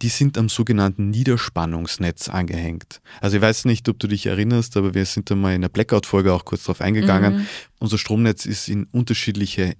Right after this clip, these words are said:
Speaker 1: Ebenen aufgebaut. Und da gibt es das Hochspannungsnetz, das sind diese dreihundertachtzig K W Leitungen. Dann gibt es das Mittelspannungsnetz, das ist das Netz, das die Ortschaften miteinander verbindet. Das hat wieder etwas weniger Spannung.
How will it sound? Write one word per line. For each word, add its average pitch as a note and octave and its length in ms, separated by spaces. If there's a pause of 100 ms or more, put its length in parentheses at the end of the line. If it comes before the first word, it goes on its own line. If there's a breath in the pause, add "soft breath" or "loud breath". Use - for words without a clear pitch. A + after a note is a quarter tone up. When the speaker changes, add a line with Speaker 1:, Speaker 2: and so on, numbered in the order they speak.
Speaker 1:
Ebenen E2+ 520
aufgebaut. - 760 (320 loud breath)
Und G2+ 100
da G#2 40
gibt G#2 200
es G2+ 140
das - 80
Hochspannungsnetz, E3 720
das - 140
sind - 180
diese F#2+ 240
dreihundertachtzig F#2 640
K F2 160
W G#2 120
Leitungen. C#3+ 540 (140)
Dann A2 100
gibt B2+ 160
es - 60
das - 160
Mittelspannungsnetz, D3+ 960
das - 180
ist - 160
das - 140
Netz, G#2 240
das - 140
die G2+ 100
Ortschaften - 560
miteinander C#3 460
verbindet. D3+ 500
Das - 100
hat F#2 140
wieder F#2+ 180
etwas F2 300
weniger C3+ 320
Spannung. C#3+ 460